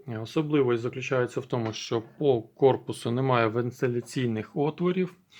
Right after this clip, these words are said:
що убезпечує електроніку від, о, попадання в неї якихось їдких димів. Особливо це важливо для плавки металів, коли в тігель додається якісь бура або інші кислоти,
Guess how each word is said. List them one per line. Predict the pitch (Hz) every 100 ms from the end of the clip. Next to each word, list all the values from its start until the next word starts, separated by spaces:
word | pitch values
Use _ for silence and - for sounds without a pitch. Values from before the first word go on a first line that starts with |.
| - -
що | - 180
убезпечує | 156 143 - 156 156 151 - 147 139
електроніку | 135 139 - 147 139 131 127 135 131 - - - -
від, | 127 139 139
о, | - 117 113 113 113 123
попадання | 127 123 135 127 123
в | 113
неї | 120 120 117 113 - - - - -
якихось | 120 131 117 -
їдких | 131 127 - 117
димів. | 110 135 180 180
Особливо | 139 - 123 131 123 117
це | - - 117
важливо | 120 117 113 110 113 107 107
для | 104 107 110 107 104 - - - -
плавки | 156 202 - 175
металів, | 165 170 165 151 139 -
коли | 131 131 139 135
в | 120 113 135 127 113
тігель | - 131 120 110
додається | 117 120 117 117 113 113
якісь | 110 - 117 107 -
бура | 110 104 135 170 170 165
або | 107 110
інші | 117 117 - -
кислоти, | - - 160 190 180 147